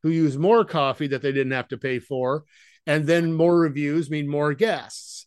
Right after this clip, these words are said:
And so that's what you want. Um, I'm not, not everybody's gonna be the same. Everybody's, you know, uh, so many people, they seem to skimp on the little things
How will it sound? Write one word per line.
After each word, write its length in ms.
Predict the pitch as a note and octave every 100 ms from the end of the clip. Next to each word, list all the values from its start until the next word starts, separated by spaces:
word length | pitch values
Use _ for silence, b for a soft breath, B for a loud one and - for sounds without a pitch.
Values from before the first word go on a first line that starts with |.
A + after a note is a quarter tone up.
| b b b
And 120 | C#3+
so 120 | F#3
that's 280 | F3 G#3 G#3
what 220 | F#3+ F#3
you 100 | F3 D#3
want. 520 | G#3 G#3 A#2+ B2+ - b b b -
Um, 360 | D3 C#3+ C#3 F3
I'm 260 | F3+ C4
not, 300 | B3 G3+ G#3
not 200 | A3+ C4
everybody's 440 | A#3+ F#3+ F3 E3 -
gonna 200 | D#3 D3
be 200 | C#3 C3+
the 140 | B2+
same. 400 | - - A#2+ G#2+ B2 B2+
Everybody's, 560 | F#3+ C#4+ C4 A3+ D#3+ -
you 100 | E3+
know, 200 | E3 D3+ -
uh, 320 | E3 D#3 D#3+ F3+ A#3
so 200 | F#3+ B3+
many 120 | C#4+
people, 240 | G3+ F#3+ E3
they 200 | - D#3
seem 200 | - G3+
to 80 | D#3
skimp 480 | - - A#3+ F#3+ -
on 220 | D3+ D3
the 100 | D3
little 460 | D3 D#3 F#3 F3 C#3+
things 680 | - B2 A2+ _ - -